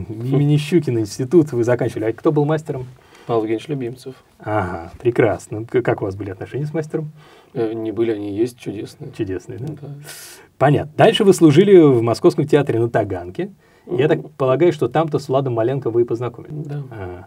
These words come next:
Speaker 1: ага.
Speaker 2: Да.
Speaker 1: Так, вот скажите, вы, значит, работали в театре на Таганке, и я так понимаю, что в других театрах Москвы тоже играли спектакли?
Speaker 2: Играл, да, участвовал в разных
Speaker 1: И сейчас вот вы артист,
Speaker 2: проектах.
Speaker 1: э, Московского театра поэтов. Насколько это вот,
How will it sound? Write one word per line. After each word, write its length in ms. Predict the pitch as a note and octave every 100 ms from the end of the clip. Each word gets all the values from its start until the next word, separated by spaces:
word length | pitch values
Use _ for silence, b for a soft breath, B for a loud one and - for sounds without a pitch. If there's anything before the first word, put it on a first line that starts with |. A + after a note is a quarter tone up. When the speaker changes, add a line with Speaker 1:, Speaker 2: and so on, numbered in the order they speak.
| -
Speaker 1:
ага. 160 | C3+
Speaker 2:
Да. 180 | C3+ B2 _ _ B B B B B _
Speaker 1:
Так, 240 | D#3 -
вот 80 | D3
скажите, 320 | D3+ A3+ C#3+ A#2+
вы, 120 | F#3
значит, 220 | G3 -
работали 360 | C3 C#3 D#3 B2
в 60 | -
театре 240 | C#3+ B2+
на 40 |
Таганке, 480 | A2+ A2 C3+ D#3 D3+
и 140 | A2+ A#2
я 100 | A#2
так 100 | -
понимаю, 260 | A#2 A#2
что 100 | -
в 60 | G#2+
других 240 | A2+ C3
театрах 220 | A#2+ A2 A2
Москвы 200 | G2+ B2+
тоже 220 | A2+ G#2
играли 220 | F#2+ F2
спектакли? 560 | - - - F#3 F3+ F3 b b b -
Speaker 2:
Играл, 340 | D3 C#3 C3
да, 180 | C3 C3
участвовал 460 | A#2+ B2+ A#2+ A#2
в 40 | A2
разных 340 | C3+ A#2+ A2+ - C#3+ -
Speaker 1:
И 60 | -
сейчас 240 | G3+ -
вот 120 | D3+
вы 100 | C3+
артист, 400 | B2+ - D3+ -
Speaker 2:
проектах. 180 | B2 A2+
Speaker 1:
э, 40 |
Московского 440 | A2 G2+ C#3+ - A2+
театра 240 | A2+ G#2+
поэтов. 320 | G2+ A2 F#2
Насколько 460 | A2+ A2 - F#3 -
это 200 | B2 B2
вот, 180 | G#2